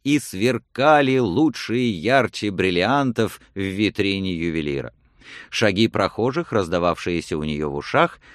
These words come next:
сливались для нее в своеобразную музыку. "Что она сделает теперь?" спрашивала она себя.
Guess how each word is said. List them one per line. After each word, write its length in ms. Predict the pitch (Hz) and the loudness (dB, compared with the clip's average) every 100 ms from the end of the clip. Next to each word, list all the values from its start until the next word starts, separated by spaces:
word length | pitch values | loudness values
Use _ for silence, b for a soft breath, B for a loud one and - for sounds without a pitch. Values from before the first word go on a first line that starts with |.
| b | b
сливались 800 | - - 127 110 104 151 151 135 | -12 -4 0 2 4 4 4 -2
для 220 | 95 110 127 | -4 0 2
нее 380 | 123 107 113 | 2 4 2
в 60 | 107 | 0
своеобразную 1160 | - 98 92 85 85 73 78 82 76 80 80 78 | -6 -2 2 2 0 0 0 0 -2 -6 -4 -4
музыку. 600 | 76 71 64 62 58 - _ _ _ _ _ _ _ _ _ _ _ _ _ | -4 -6 -8 -12 -16 -18 _ _ _ _ _ _ _ _ _ _ _ _ _
"Что 500 | - - - 175 208 | -16 -16 -4 2 2
она 300 | 214 208 208 | 2 2 0
сделает 800 | 139 101 101 131 101 87 82 82 - - | -2 -6 0 2 4 4 2 -2 -6 -6
теперь?" 520 | 101 90 85 82 71 | -4 0 2 2 2
спрашивала 840 | - - 92 82 - 82 80 80 | -6 -4 0 0 0 0 2 2
она 240 | 78 78 | 0 -2
себя. 380 | 76 87 69 62 | -6 -6 -6 -6